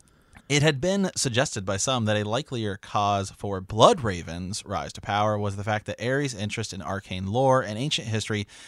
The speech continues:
matched that of Rivers, whose studies of the higher mysteries were an open secret at the time.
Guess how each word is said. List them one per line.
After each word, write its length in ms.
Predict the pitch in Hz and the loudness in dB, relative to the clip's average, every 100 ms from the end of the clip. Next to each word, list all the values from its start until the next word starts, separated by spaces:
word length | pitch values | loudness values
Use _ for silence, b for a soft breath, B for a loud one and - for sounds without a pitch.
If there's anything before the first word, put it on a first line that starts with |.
| B - | B 0
matched 300 | 107 104 95 | 0 0 -2
that 200 | 87 - | -4 -4
of 220 | 104 110 | -8 -2
Rivers, 520 | 139 127 78 52 - | -2 0 -4 -6 -8
whose 160 | 104 101 | -4 -2
studies 320 | - 123 127 | 2 2 2
of 80 | 110 | 2
the 80 | 95 | 2
higher 380 | - 123 139 135 | 2 2 2 2
mysteries 500 | 113 - 113 110 98 | 0 -2 -4 -4 -4
were 100 | 92 | -6
an 80 | 92 | -4
open 260 | 113 117 | -4 -2
secret 380 | 107 98 92 95 - | -4 -4 -6 -8 -10
at 140 | - | -14
the 80 | - | -12
time. 480 | - 98 90 78 | -6 -4 -4 -8